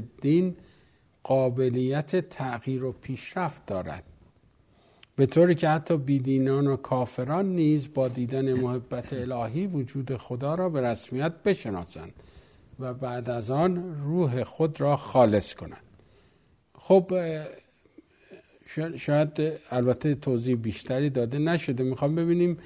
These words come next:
اه، آنچه که اینجا گفته شده، قابلیت تغییر و پیشرفت، اه،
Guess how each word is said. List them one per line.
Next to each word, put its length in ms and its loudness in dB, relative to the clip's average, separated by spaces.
اه، 260 0
آنچه 420 2
که 500 2
اینجا 420 0
گفته 360 0
شده، 280 -2
قابلیت 720 0
تغییر 500 -4
و 80 -4
پیشرفت، 840 -2
اه، 160 2